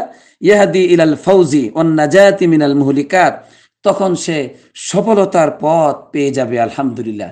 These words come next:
ধ্বংসের পথ থেকে ওই মানুষটি মুক্তি পেয়ে যাবে, নাজাত পেয়ে যাবে, আলহামদুলিল্লাহ। ওই মানুষটি তখন সে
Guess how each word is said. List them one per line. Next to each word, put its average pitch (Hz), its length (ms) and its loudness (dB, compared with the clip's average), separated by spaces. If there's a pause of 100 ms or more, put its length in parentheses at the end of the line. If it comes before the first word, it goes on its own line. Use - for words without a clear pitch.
(360)
ধ্বংসের 233 480 2
পথ 269 220 0 (100)
থেকে 202 300 0
ওই 165 160 2
মানুষটি 165 460 0
মুক্তি 226 360 0
পেয়ে 175 220 2
যাবে, 143 280 0
নাজাত 196 480 2
পেয়ে 160 160 -2
যাবে, 131 220 -2
আলহামদুলিল্লাহ। 110 720 -4 (420)
ওই 226 140 4
মানুষটি 226 520 2 (720)
তখন 214 320 4 (960)
সে 180 240 2